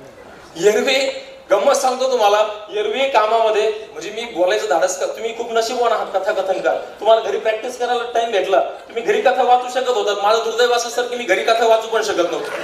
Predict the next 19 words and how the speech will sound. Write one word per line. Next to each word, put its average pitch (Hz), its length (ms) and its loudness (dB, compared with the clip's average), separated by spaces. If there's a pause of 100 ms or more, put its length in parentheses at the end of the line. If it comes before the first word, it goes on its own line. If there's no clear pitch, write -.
(2250)
मला 247 140 6
इथं 277 260 0
आल्यावर 302 320 2
तयारी 294 180 2
करावी 277 300 2
लागली 262 260 2
एका 254 140 0
साईडला 220 320 -4
विंग 226 240 -2
मध्ये 226 200 2
जाऊन. 180 200 2 (1120)
म्हणजे 240 200 2
तुम्ही 302 240 -2
खूप 302 200 0
नशीबवान 269 360 2
आहात, 254 140 2
तुम्हाला 254 300 0
वेळ 254 180 2
भेटला. 165 340 0